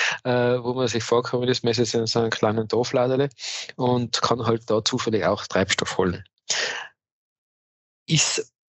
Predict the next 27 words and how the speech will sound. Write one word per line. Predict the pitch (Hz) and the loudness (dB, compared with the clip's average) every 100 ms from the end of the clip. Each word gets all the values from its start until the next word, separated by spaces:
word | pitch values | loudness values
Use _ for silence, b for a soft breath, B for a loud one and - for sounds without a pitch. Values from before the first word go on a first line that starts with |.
| _ _ | _ _
merkt | - 131 160 - | 0 2 2 0
ihr | 156 - | -2 0
da | 165 139 180 | -2 2 2
in, | 160 - 151 190 | 2 -2 -6 -6
in | - 135 | -6 -2
den | 127 | 0
letzten | 117 143 - 139 | 2 0 -2 0
Jahren | 117 143 | 0 0
auch | - 98 143 - | 0 2 2 2
eine | 143 135 | 0 0
Veränderung | - - - - 131 165 160 165 175 185 175 - - | -2 -4 0 2 2 2 2 4 4 4 2 -2 0
der | 120 | 2
Anforderungen | - 131 - 151 151 143 | 2 0 0 0 0 0
eurer | 120 117 117 | 0 0 2
Kunden, | - - 110 131 165 165 | 0 0 -2 -2 0 2
auch, | 117 117 - | 2 0 0
äh, | |
aufgrund | 120 107 101 - - 110 - | 2 2 0 -2 -2 0 0
der | 101 95 - | 0 -2 -2
anderen | 104 101 95 | 0 2 0
Topografie, | - 123 127 127 135 139 | 0 -2 -2 0 2 0
vielleicht | - 113 123 | 0 0 0
auch | 113 | -2
des | - | 0
anderen | 107 117 110 | 0 0 0
Konsumentenverhaltens | 117 - 110 123 123 147 123 123 127 147 | -2 0 0 0 -2 -2 2 2 0 0
und, | 135 117 | 0 -2